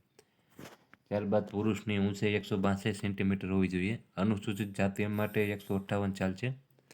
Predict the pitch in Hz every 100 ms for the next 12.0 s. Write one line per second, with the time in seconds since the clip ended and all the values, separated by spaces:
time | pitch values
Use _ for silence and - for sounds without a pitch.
0 | _ - - _ _ - 110 107 107 -
1 | - 107 101 - 107 104 110 104 107 110
2 | 101 101 98 101 - 101 104 104 107 101
3 | 104 - 101 104 107 104 104 101 98 101
4 | 104 107 101 98 - 101 98 95 95 117
5 | - _ _ _ 98 101 98 95 202 101
6 | 95 95 92 80 - - _ _ _ _
7 | _ _ _ _ - 110 110 110 107 -
8 | - 104 - 107 101 104 - 104 101 104
9 | 98 104 98 101 110 107 107 101 104 101
10 | 117 110 104 101 101 107 98 101 98 107
11 | 98 104 98 - 92 98 95 95 95 104